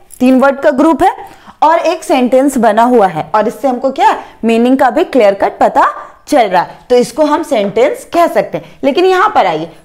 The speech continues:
"Please out go", ये इसका अरेंजमेंट क्या है? ढंग से नहीं किया हुआ है।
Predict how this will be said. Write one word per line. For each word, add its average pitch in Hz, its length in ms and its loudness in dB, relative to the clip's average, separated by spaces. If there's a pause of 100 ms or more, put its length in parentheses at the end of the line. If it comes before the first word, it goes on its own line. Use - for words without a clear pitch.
(160)
"Please 339 540 2
out 349 320 0
go", 233 160 2 (600)
ये 240 160 4
इसका 285 340 -2
अरेंजमेंट 262 680 0
क्या 480 100 0
है? 480 80 2
ढंग 233 280 0
से 523 360 -2 (140)
नहीं 247 280 2
किया 277 220 2
हुआ 175 200 0
है। - 80 -4